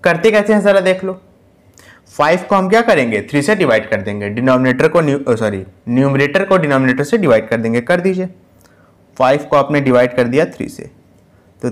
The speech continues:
थ्री वन जा थ्री हो जाएगा, रिमाइंडर कितना बचेगा? फ़ाइव में से थ्री गया, बचा टू।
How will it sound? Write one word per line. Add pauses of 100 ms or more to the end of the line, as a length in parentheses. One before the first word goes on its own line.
थ्री
वन
जा
थ्री
हो
जाएगा, (880)
रिमाइंडर
कितना
बचेगा?
फ़ाइव
में
से
थ्री
गया,
बचा
टू।